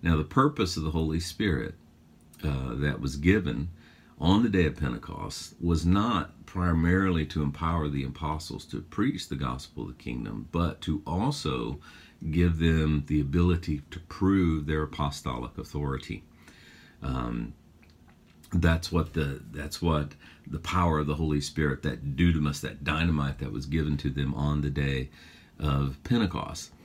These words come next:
not only to empower them to preach it, but empower them also to prove their apostolic authority by signs, wonders, and miracles. Now, in the book of Mark,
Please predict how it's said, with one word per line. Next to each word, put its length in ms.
not 200
only 260
to 140
empower 460
them 160
to 60
preach 420
it, 180
but 220
empower 500
them 180
also 380
to 100
prove 360
their 140
apostolic 720
authority 520
by 560
signs, 540
wonders, 480
and 140
miracles. 640
Now, 440
in 540
the 60
book 300
of 300
Mark, 720